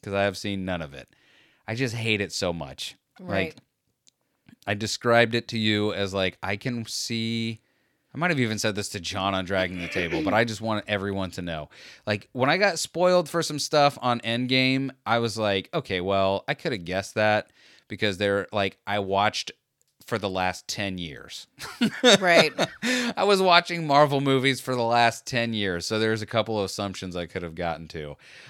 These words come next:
Speaker 1: Uh, but that, like, we haven't, we're only on episode two, maybe three. <laughs>
Speaker 2: Well, this time were they releasing it weekly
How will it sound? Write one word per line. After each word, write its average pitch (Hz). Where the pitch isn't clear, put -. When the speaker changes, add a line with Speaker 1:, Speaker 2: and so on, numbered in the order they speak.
Speaker 1:
Uh, 92
but 101
that, 107
like, 95
we 113
haven't, 113
we're 117
only 127
on -
episode -
two, 104
maybe 113
three. 87
<laughs> -
Speaker 2:
Well, 233
this 254
time 277
were 247
they 214
releasing 180
it 170
weekly 175